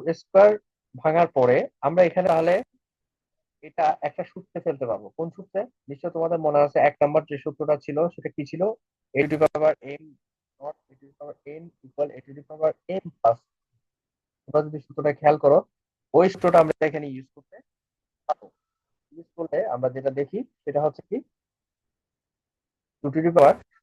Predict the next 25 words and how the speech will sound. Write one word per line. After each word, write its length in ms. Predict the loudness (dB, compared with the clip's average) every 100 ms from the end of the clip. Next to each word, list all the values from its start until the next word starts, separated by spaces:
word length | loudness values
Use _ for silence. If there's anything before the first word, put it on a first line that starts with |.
| _
two 120 | -10 -10 -12
plus 260 | -10 -10 -10 _
n 140 | -16 -16 -8
plus 180 | -8 -8 _
one। 100 | -20 _ _ _ _ _ _ _ _ _ _ _ 0
তাহলে 160 | 4
আমাদের 320 | 6 6 4 0
যেটা, 300 | -2 4 6 6 6 4
আহ, 300 | 6 4 2 -2 _ _ _
আহ, 220 | 2 4 6 2
এক 60 | 0
নাম্বার 180 | 0 0
যে 100 | -2
সূত্রটা 380 | -10 -12 -4 -4 -2
ছিল, 160 | -2 -2 -2 -8 _ -4
যে 60 |
আমি 120 | -2 -2
বলেছিলাম 600 | -2 -2 -4 -6 -6 -6 -14
যে 100 | -20 _ _ -14 -12
আমাদেরকে 300 | -14 -16 -18
এই 60 | -18
সূত্রটা 340 | _ _ -14
ইউজ 160 | -14 -16
করতে 200 | -16 -6
হবে 220 | -2 0